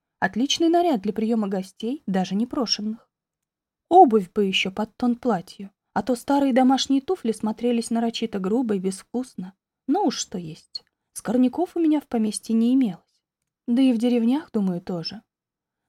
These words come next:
Забранные в хвост и захваченные простой резинкой волосы и отсутствие макияжа и драгоценностей меня нисколько не смущали. Раз уж гость незваный, пусть любуется мной в этаком домашнем варианте.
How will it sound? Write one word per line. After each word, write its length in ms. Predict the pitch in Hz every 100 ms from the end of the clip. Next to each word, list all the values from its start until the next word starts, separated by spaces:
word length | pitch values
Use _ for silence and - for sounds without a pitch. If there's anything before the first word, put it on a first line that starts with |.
| -
Забранные 600 | 196 240 233 233 226 226
в 60 |
хвост 440 | - 208 233 208 214
и 40 |
захваченные 720 | 208 214 226 202 - 202 202
простой 420 | 196 208 - 214 202
резинкой 500 | 196 196 190 240 277
волосы 460 | 370 339 - 262
и 160 | - 285
отсутствие 580 | 277 - 233 - 214 208
макияжа 600 | 208 - 269 339 277 226
и 40 |
драгоценностей 840 | 196 220 254 - 330 277 254 - 240
меня 240 | 240 247
нисколько 520 | 247 - - 339 -
не 120 | 311 285
смущали. 580 | 285 - - 160 - _ _ _ _ _ _ 196
Раз 240 | 302 -
уж 140 | 214
гость 260 | 190 214 -
незваный, 760 | 214 190 165 165 170 202 294 - _ -
пусть 260 | 320 -
любуется 500 | 349 285 320 330 -
мной 240 | 294 294 269
в 120 | 220
этаком 380 | 220 240 247 233 -
домашнем 600 | 269 233 170 - 202 196
варианте. 600 | 208 226 165 170 -